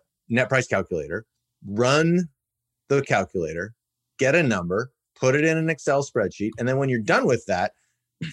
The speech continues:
filter it yourself to find out which ones are,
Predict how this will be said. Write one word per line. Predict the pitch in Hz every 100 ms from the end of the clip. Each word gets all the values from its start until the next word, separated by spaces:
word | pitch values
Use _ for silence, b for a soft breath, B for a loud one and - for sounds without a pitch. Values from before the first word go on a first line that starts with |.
| -
filter | 160 170 160 139
it | 123
yourself | 113 110 - 185 135 127
to | 131
find | 127 120 117
out | 117
which | 110 107
ones | 113 107 101
are, | 104